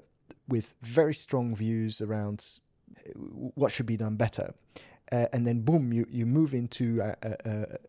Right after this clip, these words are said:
a, a place where it's the real world. Um, there are constraints that are quite ugly in terms of, uh, how things work. How, how, what,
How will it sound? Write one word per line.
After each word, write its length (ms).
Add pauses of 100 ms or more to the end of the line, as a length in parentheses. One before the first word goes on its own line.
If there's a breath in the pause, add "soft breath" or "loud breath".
(140)
a, 240
a 60
place 460
where 320 (260)
it's 180
the 100
real 260
world. 540 (160)
Um, 500 (180)
there 160
are 60 (120)
constraints 680
that 120
are 200 (380 soft breath)
quite 220
ugly 640
in 160
terms 280
of, 400
uh, 360
how 180
things 380
work. 420 (360 loud breath)
How, 260
how, 260 (120)
what, 180